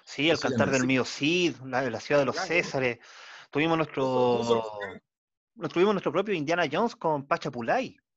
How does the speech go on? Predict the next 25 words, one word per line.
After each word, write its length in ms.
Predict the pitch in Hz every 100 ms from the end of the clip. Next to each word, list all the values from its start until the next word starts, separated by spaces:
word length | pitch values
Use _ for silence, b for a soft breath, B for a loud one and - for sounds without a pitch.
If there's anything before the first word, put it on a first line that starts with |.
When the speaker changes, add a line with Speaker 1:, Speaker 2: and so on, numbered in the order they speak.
| _ _ _ _ _ _ _ _ -
Speaker 2:
Claro, 280 | 208 359 - - B B 180
y 120 | 127
ahí 100 | 170
ves 160 | 196 196
tú 140 | 190
cómo 280 | 165 185 175
cambiaron 480 | 160 131 135 156 156
los 140 | 127 127
programas 320 | 123 131 135
de 60 |
literatura, 500 | 135 131 143 135 120
entonces 380 | 127 117 113 110
los 120 | 107
chiquillos 320 | - 107 113 117
de 60 |
ahora 240 | 113 120 117
tienen 220 | 107 104
menos 260 | 113 101
temas 340 | - 135 113 -
y 60 |
tienen 220 | 101 127 113
el 60 |
horizonte 360 | 107 120 117 113
más 160 | 113
chiquitito, 540 | - 113 101 98 76